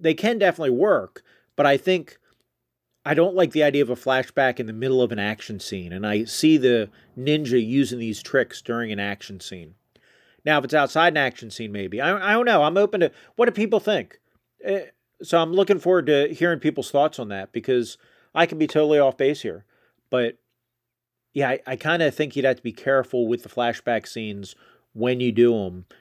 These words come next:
because you could interrupt the flow of combat. And, and also with ninja magic, some of it's so ridiculous, and some of these ninja tricks are so ridiculous, it's almost better not to explain it, I think. <laughs> But great call, and yeah, great,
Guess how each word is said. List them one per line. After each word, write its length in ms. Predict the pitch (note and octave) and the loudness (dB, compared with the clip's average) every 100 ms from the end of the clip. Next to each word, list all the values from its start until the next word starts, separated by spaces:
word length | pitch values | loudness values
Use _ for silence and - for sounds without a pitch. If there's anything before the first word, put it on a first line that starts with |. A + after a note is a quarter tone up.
| _ _ | _ _
because 380 | B2 A#2 B2+ A2+ | -2 4 4 4
you 80 | A#2 | 0
could 240 | A2+ G#2 | 0 -2
interrupt 320 | E3 C3 A#2 - | -4 0 2 0
the 80 | |
flow 220 | G#2+ A2+ G2 | -4 -4 -4
of 80 | |
combat. 480 | - G2+ F2+ F2 D2+ _ _ _ _ | -4 -12 -8 -8 -10 _ _ _ _
And, 300 | D3 C#3+ C#3 - | -2 -2 -2 -12
and 160 | E3 D3 | -6 -2
also 320 | F3+ - D3 | 0 0 0
with 160 | C3 C3 | 0 -2
ninja 260 | D3+ C3 | -6 -4
magic, 560 | B2+ D3 D#3 B2 A2+ - _ _ _ | -2 0 0 -2 -6 -12 _ _ _
some 180 | - F3 | 0 2
of 80 | C3+ | 0
it's 140 | B2+ | 0
so 140 | D3 | 2
ridiculous, 760 | C3+ B2+ C#3 C3+ A#2 G#2+ - - _ _ _ _ _ | 2 2 0 -2 -4 -4 -10 -18 _ _ _ _ _
and 220 | D#3 C3 A2 | -6 -4 0
some 140 | C#3+ | 2
of 40 | |
these 140 | C3 A#2 | 2 2
ninja 300 | C3+ A#2+ A2 | 0 -2 0
tricks 320 | - C3+ - | 2 2 0
are 40 | |
so 140 | G#2+ C3+ | 2 2
ridiculous, 640 | A#2 B2 B2 B2 A2 - | 4 2 2 0 0 -4
it's 260 | A2 - - | -8 -10 -6
almost 380 | D3 C#3 A#2+ | 2 4 4
better 240 | B2+ A#2 G#2 | 2 2 0
not 200 | G2+ G#2 | -2 -6
to 60 | F#2+ | -8
explain 400 | - - F#2 F2 | -10 -10 -10 -8
it, 80 | |
I 100 | D#2 | -10
think. 340 | E2+ E2+ D#2+ - _ _ _ - | -12 -16 -18 -20 _ _ _ -2
<laughs> 100 | D#3 - D3+ - - - | -2 -4 -12 -14 -20 -4
But 280 | F3+ E3+ - | -2 -2 -2
great 340 | D3 F3+ - | 0 2 0
call, 460 | - D#3+ D#3 C#3+ - - _ | 0 2 4 2 -4 -20 _
and 180 | E3+ D#3 | -4 0
yeah, 240 | E3 D#3+ A#2+ | 2 2 0
great, 360 | B2+ E3 - | 0 0 -2